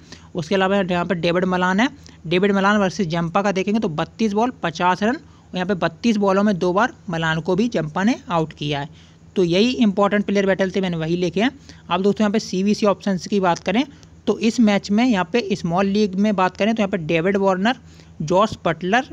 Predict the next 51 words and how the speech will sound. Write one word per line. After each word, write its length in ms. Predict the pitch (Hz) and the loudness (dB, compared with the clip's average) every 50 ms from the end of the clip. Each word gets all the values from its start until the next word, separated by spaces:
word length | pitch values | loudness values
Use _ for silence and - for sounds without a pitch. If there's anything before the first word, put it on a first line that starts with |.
| - | -6
मिचेल 400 | 208 160 165 165 - 220 233 240 - - | -6 -6 -6 -4 -2 -2 -2 -2 -2 -6
स्टार्क 580 | 180 - - - - 180 196 247 302 - - - | -6 -6 -6 -4 0 2 2 2 0 -4 -6 -4
और 60 | 185 | -2
यहाँ 120 | 175 175 | -2 -2
पे 120 | 170 226 214 | -2 -2 -2
जॉस 340 | 165 185 190 196 190 - - | 0 2 2 2 0 -2 -6
हेजलवुड, 540 | - 165 160 151 180 185 190 185 240 294 285 - - - - - - - | -4 -4 -2 0 0 0 2 2 0 -2 -2 -4 -14 -20 -20 -20 -14 -12
आप 160 | - - - | -8 -2 0
इन 100 | 190 185 | 0 2
लोगों 240 | 190 196 185 202 202 | 2 2 2 2 2
को 60 | 208 208 | 2 0
ट्राई 360 | - - 190 175 175 185 180 | -2 -2 -2 0 2 2 0
कर 180 | 180 185 190 - | 0 0 -2 0
सकते 300 | - 196 170 - - 214 | -2 -4 -6 -2 -2 -2
हैं 40 | 214 | -2
सीवीसी। 520 | 214 - 190 185 180 185 185 - 277 302 294 - - - - - - - - | 0 -2 -2 0 0 -2 0 0 -2 -4 -4 -8 -18 -20 -20 -20 -20 -6 0
पर 80 | - 202 | 2 2
यहाँ 140 | 202 202 202 | 2 2 2
पे 180 | 262 247 214 190 | 0 -2 -2 -2
स्टार्क 540 | 180 - - - - 180 185 214 233 226 - | -6 -6 -6 -4 0 2 2 2 0 0 0
और 100 | 233 214 | -2 -2
ज-, 180 | 165 156 - - | -2 -4 -4 -4
जॉस 340 | 196 180 151 185 202 202 - | -4 -2 0 0 0 0 0
हेजलवुड 360 | 190 170 190 190 196 196 190 | -2 -2 0 0 0 0 0
को 100 | 196 - | 2 0
आप 100 | 202 - | 0 2
लोग 260 | 208 202 196 - - - | 0 -2 -2 -4 -8 -6
तभी 200 | 175 160 170 190 | -2 0 0 0
ट्राई 220 | 180 196 196 190 185 | 2 2 0 0 2
करना 260 | 196 185 196 240 269 | 0 2 2 2 0
जब 180 | 240 185 180 165 | 0 -2 -2 0
यहाँ 120 | 170 160 | -2 -2
पे 80 | 165 190 | 0 0
ऑस्ट्रेलिया 500 | 175 156 151 151 - 165 160 156 185 196 | 0 0 -2 -4 -6 -4 -2 0 -2 -2
पहले 320 | 190 - 151 147 147 160 170 | 0 -2 -2 0 0 0 0
बॉलिंग 300 | 165 165 160 170 170 165 | 2 2 2 2 0 -2
करे, 200 | - 180 226 285 - - - - - - - - - | 0 0 -2 -2 -4 -8 -20 -20 -20 -20 -20 -8 -6
तब 100 | 170 165 | -4 -2
आप 180 | 160 160 156 | -2 -2 -2
लोग 120 | 185 170 165 | -2 -2 -2
इनको 160 | 170 165 180 | -2 -2 -4
ट्राई 280 | 170 170 - 175 170 175 | -4 -2 0 0 0 0
कर 140 | - 175 165 | 0 -4 -4
सकते 280 | 165 180 175 - - | -2 -6 -6 -2 -2
हैं, 60 | 202 185 | -2 -2
इनमें 160 | 170 160 160 | -2 -2 -4
से 140 | - 170 160 | -4 -2 -2
भी 100 | 170 170 | -2 -2
किसी 240 | - 175 143 175 165 | -4 -4 -4 -4 -4
को 140 | 165 185 180 | -2 0 0
भी 200 | 180 214 285 | 0 0 0